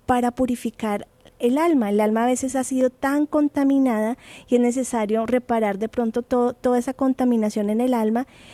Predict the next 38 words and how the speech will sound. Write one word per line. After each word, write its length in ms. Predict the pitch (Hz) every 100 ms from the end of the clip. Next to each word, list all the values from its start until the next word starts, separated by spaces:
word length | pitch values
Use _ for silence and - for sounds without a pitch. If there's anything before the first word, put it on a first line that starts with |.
| -
y 100 | 269
estos 240 | 269 - 269
procesos 480 | 294 285 247 254 254
se 80 |
extienden 480 | 269 - 247 226 233
también 340 | 240 247 233 214
para, 420 | 226 233 226 - _
para 240 | 240 226
bien 240 | 220 240 247
de 120 | 233
la 100 | 233
persona, 520 | 240 220 - 190 185 -
pero 320 | 240 233 220
de 240 | - 214
pronto 300 | 233 226 240
no 140 | 262 262
lo 140 | 269
entendemos 580 | 277 269 247 226 214 226
en 60 | 269
el 80 | 262
momento. 460 | 240 208 202 233
Dios 240 | 240 240 240
sabe 220 | 254 240
por 200 | 247 247
qué 180 | - 220
obra 340 | 190 196 226 - - - - -
y 160 | - 285
tenemos 440 | 269 262 262 269
que 80 | 302
tener 280 | 294 277 233
en 100 | 240
cuenta 320 | 269 254 269
que 480 | 262 - 285 240 214 - _ _ -
también, 600 | - 262 247 247 240 240 -
eh, 420 | 240 254 254 247 -
esto 360 | 240 240 -
depende 640 | 277 277 277 254 233 247 -
de 480 | 190 214 247 233 220